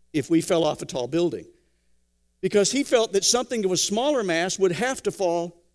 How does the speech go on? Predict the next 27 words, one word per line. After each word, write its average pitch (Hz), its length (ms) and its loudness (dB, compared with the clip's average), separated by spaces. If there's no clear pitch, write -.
at 170 100 -4
a 165 40 0
lesser 156 360 0
rate. 214 360 -4
That 175 160 -4
was 202 140 -6
his 208 220 -6
theory. 247 360 -6
And 190 140 0
it 226 100 -2
stuck - 420 0
for 214 120 -2
a 196 80 2
long 262 320 -2
time. 247 420 -6
I 147 60 -4
mean, 165 180 0
that 233 240 -4
theory 254 320 -4
stuck - 520 -4
for 160 120 -4
a 143 100 2
long 147 680 -4
time, 151 300 -10
years 214 360 -2
and 170 120 -2
years, 202 320 -4